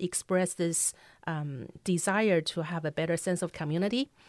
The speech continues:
And the students also said they wanted to see more things happening in the atrium for people to mingle, to get to know one another. And they also wanted to see more cultural celebration.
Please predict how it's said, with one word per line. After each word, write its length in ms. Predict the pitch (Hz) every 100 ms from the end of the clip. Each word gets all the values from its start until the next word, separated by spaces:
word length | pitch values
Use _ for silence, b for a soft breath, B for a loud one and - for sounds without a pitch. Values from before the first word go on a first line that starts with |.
| B B B
And 280 | - 196 180
the 80 | 180
students 480 | - 233 262 175 175
also 260 | 165 170
said 220 | 165 170 160
they 80 |
wanted 340 | 151 165 175 165
to 160 | - 156
see 320 | - 180 165
more 380 | 156 165 185 175
things 300 | 180 156 -
happening 720 | - 160 - 156 143 139 147 -
in 220 | 233 214
the 140 | 170 -
atrium 600 | 160 180 - 143 131 156
for 160 | - 139
people 360 | 156 156 151
to 140 | 147 139
mingle, 520 | 131 151 175 196 208
to 140 | 139
get 220 | - 127 -
to 100 | 127
know 280 | 139 185 214
one 220 | 214 208
another. 580 | 175 165 165 190 202 233 B B B
And 120 | 226
they 80 | 254
also 280 | 240 233 208
wanted 320 | 180 175 175
to 140 | - 170
see 240 | - 170
more 400 | 160 165 165 170
cultural 500 | - 175 175 180 165
celebration. 840 | 160 160 156 147 139 - - -